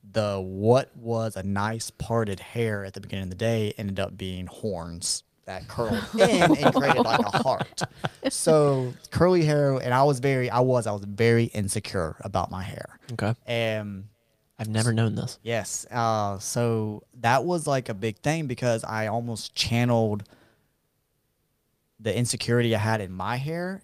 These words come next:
Speaker 1: into other people, 'cause if I could make their hair look good,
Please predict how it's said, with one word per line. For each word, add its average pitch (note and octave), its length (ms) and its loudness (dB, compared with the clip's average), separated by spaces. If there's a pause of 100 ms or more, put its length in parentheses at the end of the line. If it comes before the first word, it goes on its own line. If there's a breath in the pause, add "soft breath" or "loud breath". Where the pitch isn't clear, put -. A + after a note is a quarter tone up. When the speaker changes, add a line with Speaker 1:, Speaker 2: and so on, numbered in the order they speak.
Speaker 1:
into A2 400 0
other G2+ 160 -2
people, A#2+ 400 -4
'cause G#2 180 -8
if G2+ 140 -4
I G#2+ 80 2
could G#2 140 -8
make G2+ 240 -2
their G2+ 340 -4
hair B2+ 260 -4
look B2+ 240 -10
good, C3+ 380 -2